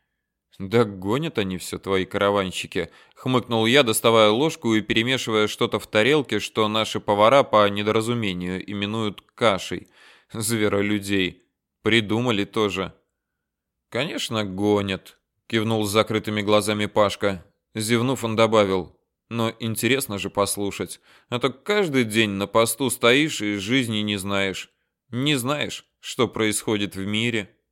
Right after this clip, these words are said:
«Это точно». Я поднял голову наверх, чтобы в который раз посмотреть на корабль чужих,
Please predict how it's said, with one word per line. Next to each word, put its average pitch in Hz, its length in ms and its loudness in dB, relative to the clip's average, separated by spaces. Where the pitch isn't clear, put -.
«Это 117 420 -2
точно». - 800 -8
Я 107 280 6
поднял 175 380 2
голову 139 360 4
наверх, 131 400 2
чтобы 123 320 0
в - 60 -12
который 160 420 4
раз 117 220 4
посмотреть 107 600 -4
на 101 100 -6
корабль 98 440 0
чужих, 92 540 -8